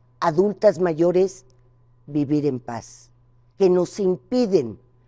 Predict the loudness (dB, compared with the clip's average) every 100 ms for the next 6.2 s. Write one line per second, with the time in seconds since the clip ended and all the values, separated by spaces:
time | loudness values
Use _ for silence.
0 | _ -4 2 4 4 2 0 0 -2 -12
1 | -4 -2 0 -2 -4 -10 _ _ _ _
2 | -4 -2 0 2 4 2 4 4 4 2
3 | -6 _ _ _ -2 0 0 -4 -4 -2
4 | 0 -2 -2 -2 -2 -2 -2 -2 -2 -4
5 | _ _ _ _ -8 -2 -2 2 0 0
6 | -4 -8